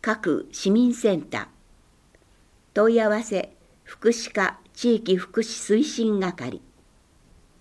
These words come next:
令和七年度、東松島市エスディージーズシンポジウム開催。市と一般社団法人東松島未来都市機構は、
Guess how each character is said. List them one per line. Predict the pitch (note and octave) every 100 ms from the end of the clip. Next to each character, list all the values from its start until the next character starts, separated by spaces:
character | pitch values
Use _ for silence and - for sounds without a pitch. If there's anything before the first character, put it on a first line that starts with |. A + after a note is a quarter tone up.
| _ _ _ _ _ _ _ _ _ _ _ _ _ _ - -
令 | G3+ C4
和 | B3+ A#3+
七 | A3+ A3+ A3+
年 | A3 G#3+ F3
度、 | C#3+ C#3+ - - - -
東 | - G3 A3+ A#3+ A3+
松 | G#3+ G#3 -
島 | - G#3 F#3+
市 | - - - _ _ _ _ _ _
エ | E3+
ス | F3 A#3
デ | A3+
ィ | A3+ A3
ー | F#3+
ジ | G3+
ー | F3
ズ | - A2 -
シ | - G#3+
ン | A3+
ポ | A#3+ G#3
ジ | F#3
ウ | E3+
ム | B2+
開 | - D3
催。 | C#3 - B2+ - - - _ _ _ _ _ _ _ _ -
市 | - A#3
と | F#3 E3 - _ _ _ _ _ -
一 | E3+ -
般 | A#3+ A#3+
社 | A#3 A3+
団 | A3+ A3+
法 | A3+ G#3 F#3
人 | C#3 C#3+ - - _
東 | - F#3 A3+ C4+ D#4+
松 | G#3 G#3
島 | - F#3+ F3+
未 | E3+ E3+
来 | G3+ A#3
都 | A#3
市 | A3+ G3
機 | - -
構 | F3+ C3+
は、 | A2+ A#2+